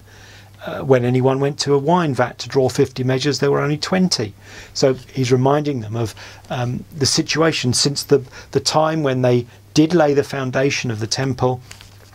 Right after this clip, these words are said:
and then everything stopped. You know, give attention. What's happened since then? Well, your crops have been failing. Instead of twenty, there were ten measures. Instead of fifty measures of wine, there were only twenty.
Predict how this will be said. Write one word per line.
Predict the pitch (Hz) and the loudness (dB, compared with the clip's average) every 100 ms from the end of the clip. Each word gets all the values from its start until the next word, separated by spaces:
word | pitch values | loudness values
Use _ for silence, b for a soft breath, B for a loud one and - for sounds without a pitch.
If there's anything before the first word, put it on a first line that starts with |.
| - - | -18 -4
and | 127 | 2
then | 127 123 | 2 2
everything | 110 110 | -2 -6
stopped. | 104 - 127 117 - - B B B B | -6 0 0 0 -6 -14 B B B B
You | 113 | -2
know, | 107 - - 139 - | -2 -2 -12 -10 0
give | 147 147 | 2 4
attention. | 208 - 233 208 151 110 | 0 0 -4 -6 -4 0
What's | 190 - | 0 0
happened | - 208 - 160 110 | -2 -2 -2 -2 -2
since | - 117 - | -2 -2 -2
then? | - 107 135 | 0 2 4
Well, | 143 131 B B B | 4 2 B B B
your | 143 | 0
crops | 135 156 - - | 2 0 0 -2
have | 151 | -2
been | 165 | -2
failing. | 160 190 202 180 110 | 0 0 0 0 0
Instead | 110 - 147 | 0 0 0
of | 98 | 0
twenty, | - 151 147 151 | 0 0 0 0
there | 151 | 0
were | 151 | 0
ten | - 196 170 | -4 -4 -2
measures. | 139 104 104 | -2 -2 -4
Instead | 113 - 131 | -2 0 0
of | 131 | 0
fifty | - - - 151 - 139 | -4 -16 0 0 0 -2
measures | 139 131 127 | 0 0 0
of | 131 | 0
wine, | 143 143 151 | 2 2 0
there | 147 | 0
were | 143 | 0
only | 139 147 | 0 -2
twenty. | 147 - 185 180 - | -2 -2 -2 -2 -4